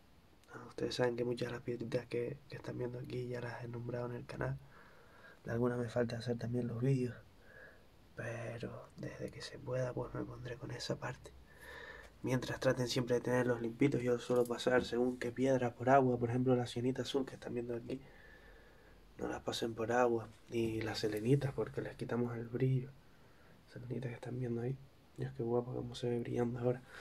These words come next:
No, se nota que las piedritas y todo están súper contentas.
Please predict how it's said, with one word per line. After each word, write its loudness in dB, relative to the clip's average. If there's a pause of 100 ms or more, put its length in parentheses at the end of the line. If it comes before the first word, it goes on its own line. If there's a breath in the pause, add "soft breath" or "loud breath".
(300 loud breath)
No, 2
se -2
nota 2
que 0
las -2
piedritas 2
y -4
todo 0
están -6
súper -4
contentas. -8